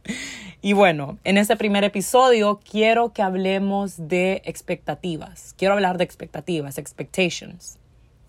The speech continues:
Porque eso es algo que lo he tenido muy presente en mi vida últimamente. Muchas lecciones acerca de este tema. Esto es algo que todo ser humano tiene. Y la verdad es que incluso hablé de esto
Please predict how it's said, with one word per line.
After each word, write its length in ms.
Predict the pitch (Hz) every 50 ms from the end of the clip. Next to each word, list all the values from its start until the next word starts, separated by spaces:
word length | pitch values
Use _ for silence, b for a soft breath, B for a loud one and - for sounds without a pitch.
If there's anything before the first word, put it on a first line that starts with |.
| _ _ _ _ _ - - -
Porque 300 | - 175 165 170 - 170
eso 160 | 160 - 202
es 100 | 196 190
algo 380 | 196 202 196 202 190 202 190
que 80 | - 180
lo 80 | 165 160
he 40 | 156
tenido 260 | 165 160 170 175 170
muy 340 | 170 180 185 214 269 339 339
presente 380 | - 247 220 233 214 208 214
en 80 | 214 214
mi 80 | 208 202
vida 160 | 190 190 190
últimamente. 680 | 190 180 202 196 185 185 170 151 156 151 - 180 185 B B B B B B B B
Muchas 320 | 170 180 185 - 202 196
lecciones 480 | 190 175 - - 185 175 175 180 185 -
acerca 320 | 175 147 156 151 151 156
de 40 | 165
este 180 | - - 196
tema. 340 | 202 196 175 156 156 165 185 - b b b b b b b b b b b b b
Esto 180 | - 175 - 196
es 60 | 185
algo 240 | 185 180 180 190 180
que 100 | 185 170
todo 220 | - 202 208 220
ser 160 | 214 233 220
humano 320 | 214 214 208 202 208 208 202
tiene. 420 | - 160 147 143 143 165 190 202 - _ _ _ _ _ _ _ _ _ _ _ _ _ _ _ _ -
Y 120 | - 196
la 100 | 208 196
verdad 220 | 190 180 180 202 214
es 60 | 208
que 100 | - 254
incluso 460 | 247 220 - 226 240 233 - 254 240
hablé 220 | 220 208 202 202
de 120 | 196 202 208
esto 500 | 208 - - - 226 226 226 233 -